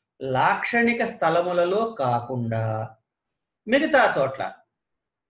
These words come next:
అన్యత్ర వ్యంగ్యార్థమును వ్యక్తము చేయనిది ఏమిటి అంటే అభిధా వ్యాపారం. లాక్షణిక స్థలములలో ఏమిటంటే అంటే లక్షణామూలక వ్యంజన అంటే ఏమిటి?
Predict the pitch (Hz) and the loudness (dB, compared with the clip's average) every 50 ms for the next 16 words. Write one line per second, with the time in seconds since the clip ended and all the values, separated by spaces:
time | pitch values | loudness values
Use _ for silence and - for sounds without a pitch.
0 | _ _ _ _ - 190 208 196 185 170 151 - - 143 156 147 127 - - - | _ _ _ _ -2 0 0 0 0 0 0 0 0 2 2 2 2 0 -4 -10
1 | - _ _ _ _ _ - 202 247 269 269 277 277 262 262 262 254 247 240 240 | -20 _ _ _ _ _ 0 2 2 4 4 2 0 2 4 4 6 4 4 2
2 | - - 220 220 214 214 214 214 190 185 185 185 - - 220 202 202 202 208 196 | 0 -2 0 0 0 -2 -2 0 0 0 0 0 -2 -2 -2 -2 -2 -2 -2 -2
3 | 190 190 180 175 180 170 165 165 160 165 151 139 131 123 117 147 156 208 269 - | 0 0 -2 -2 -2 -2 -2 -4 -4 -2 -2 -2 -2 -4 -4 -2 -2 0 0 -2
4 | - 247 196 202 190 170 139 107 110 98 - - - - - _ _ _ _ _ | -2 0 0 2 2 2 2 2 0 -4 -6 -10 -14 -20 -20 _ _ _ _ _
5 | _ _ _ _ _ _ _ _ _ _ _ _ _ _ _ _ _ _ _ _ | _ _ _ _ _ _ _ _ _ _ _ _ _ _ _ _ _ _ _ _
6 | - 165 165 180 196 240 247 - - 294 294 294 302 302 269 262 - - - - | -6 -2 2 4 4 2 2 2 0 2 2 2 2 2 0 0 -2 -6 -2 0
7 | 269 262 269 269 269 277 277 269 285 294 311 - - - - _ _ _ _ _ | 2 4 2 2 2 4 4 6 6 4 4 0 -2 -8 -16 _ _ _ _ _
8 | _ _ _ _ _ _ _ - 240 247 240 240 226 233 208 175 160 160 165 160 | _ _ _ _ _ _ _ -2 0 2 2 2 2 0 0 -2 0 0 0 0
9 | 165 - 196 208 233 247 202 165 156 156 143 - - - 226 226 226 226 226 226 | 2 2 0 0 0 0 2 2 2 2 0 0 -2 0 0 2 2 2 2 4
10 | 220 214 214 202 202 196 196 190 185 180 180 240 247 240 190 165 165 170 165 165 | 2 2 0 0 0 2 2 4 2 2 0 0 -4 -4 -4 -4 -4 -4 -2 -2
11 | 160 147 143 135 135 147 165 165 143 123 - 170 190 196 208 151 123 - - - | -2 0 -2 0 0 0 0 0 -2 -2 -4 -6 -6 -4 -4 -4 -4 -6 -8 -10
12 | - - | -16 -20